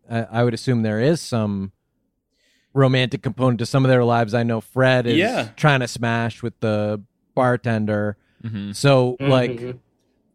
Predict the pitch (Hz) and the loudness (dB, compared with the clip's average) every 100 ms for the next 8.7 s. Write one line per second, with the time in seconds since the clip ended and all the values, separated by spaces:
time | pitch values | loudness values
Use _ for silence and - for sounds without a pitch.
0 | _ - 135 151 147 151 _ _ _ _ | _ -4 2 4 4 0 _ _ _ _
1 | _ - 151 135 123 135 143 143 147 143 | _ -2 0 0 0 0 0 2 0 0
2 | - _ _ _ _ _ _ _ 143 160 | -4 _ _ _ _ _ _ _ 2 2
3 | - 131 196 247 170 135 127 - - 127 | 2 2 4 4 4 -2 -6 -12 -6 -6
4 | - 113 - 113 123 107 113 - 104 120 | -4 -6 -4 -2 -2 -2 -8 -6 -4 -2
5 | 135 127 107 101 110 98 107 110 110 113 | 0 0 -2 -4 -6 -6 -4 -6 -8 -12
6 | - - 113 117 113 110 104 104 101 98 | -10 -6 -6 -6 -6 -6 -4 -6 -6 -8
7 | 95 104 113 117 107 - 107 98 - 104 | -8 -4 -4 -4 -8 -8 -8 -8 -10 -10
8 | 107 - 98 95 92 - | -10 -6 -6 -6 -10 -18